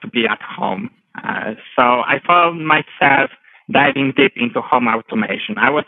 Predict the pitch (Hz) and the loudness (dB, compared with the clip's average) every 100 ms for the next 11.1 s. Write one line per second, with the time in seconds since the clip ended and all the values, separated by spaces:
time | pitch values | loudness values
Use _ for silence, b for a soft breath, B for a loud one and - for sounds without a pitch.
0 | - 117 135 - - 123 123 - 113 - | -8 -4 -2 -2 -4 -2 -2 -2 -6 -4
1 | 110 107 107 107 101 - - 98 101 - | -2 -2 0 0 -2 -6 -8 -8 -8 -12
2 | _ b b b b b b - 101 101 | _ b b b b b b -6 0 0
3 | - _ - 139 - 120 110 104 107 107 | -2 _ 0 0 0 -2 -2 -4 0 0
4 | 98 - 92 104 98 - 120 95 117 _ | 0 -4 -2 0 0 -2 -4 -4 -4 _
5 | _ _ 135 113 107 110 113 - - 131 | _ _ -8 -2 0 0 -2 -2 2 4
6 | 131 131 131 135 127 123 - - 135 120 | 4 2 0 0 0 -2 -2 0 0 2
7 | 110 117 - 113 117 123 - - 131 123 | 0 -4 -2 0 2 2 -2 -2 0 2
8 | 120 117 - 110 107 104 107 - 104 110 | 2 0 -4 -8 -6 -4 -6 -8 -10 -10
9 | 107 123 120 120 - - 117 - 113 - | -4 -4 -4 -8 -6 0 0 2 -2 -2
10 | 110 110 110 107 110 110 104 - 113 113 | -4 -2 -2 0 0 0 -4 -4 0 2
11 | 110 | 0